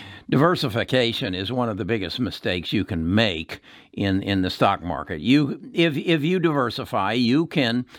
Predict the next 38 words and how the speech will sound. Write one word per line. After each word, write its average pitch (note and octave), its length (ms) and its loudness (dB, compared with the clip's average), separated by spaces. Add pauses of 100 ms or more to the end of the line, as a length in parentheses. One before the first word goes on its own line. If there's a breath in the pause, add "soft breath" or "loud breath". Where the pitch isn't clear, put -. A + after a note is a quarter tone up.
(220 loud breath)
expect A#2+ 800 -2
to C3+ 280 0
get A#2+ 280 -2
the F3 100 -4
same D3+ 400 0 (300)
a-, A#2+ 280 -2
average C#3+ 380 2
return A#2+ 500 0
as D3 160 0
the D3 180 2
S F2+ 160 -2
and A#2 120 -4
P D3+ 140 -2
five E3 280 0
hundred A3 360 0
does, F2 260 -4
and C#3 160 2
that's C#3 260 0 (300 loud breath)
somewhere C3+ 500 2
around G#2+ 340 -2
eight F2+ 220 -6
percent. A2+ 460 -2
Well, G#3 420 2 (540 loud breath)
since G#3+ 340 0
I've D#3 320 2
been C#3 160 2
active B2 560 -2
in E2 160 -6
it A2 220 -6
and, A#2+ 240 -2
and A2+ 520 -2
really C#3+ 640 2
at A2 220 -2
managing B2+ 600 0
my A2 220 -2
own C3+ 240 2
portfolio, G2 680 -2
I've, C3 260 0